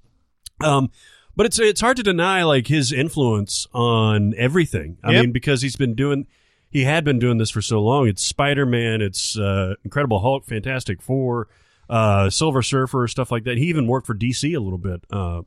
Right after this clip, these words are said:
Speaker 1: uh, before Marvel. So, uh, it's, it's a big deal. You know, he's a, he's a titan, and even though the last year or so there was some weird shit going on with the elder abuse and all that
Speaker 2: Mm-hmm.
Speaker 1: stuff, uh, it's a big loss, you know?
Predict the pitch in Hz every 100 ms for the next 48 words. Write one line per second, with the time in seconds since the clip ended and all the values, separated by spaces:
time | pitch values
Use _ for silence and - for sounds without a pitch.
0 | - _ _ _ - 101 95 101 117 107
1 | 101 131 107 82 - 110 107 101 - _
2 | _ _ _ - 127 131 165 - 147 -
3 | - 214 277 226 285 165 156 190 247 -
4 | 196 208 208 226 220 202 208 196 214 226
5 | 226 226 208 190 180 180 185 185 185 175
6 | 151 139 147 156 - 147 156 156 135 147
7 | 139 131 131 _ _ - 131 120 110 113
8 | 151 139 - 147 135 131 131 131 123 113
9 | 110 127 123 113 117 120 120 120 127 123
10 | 123 120 _ _ _ _ - 123 120 117
11 | 117 - 151 214 247 269 294 156 120 127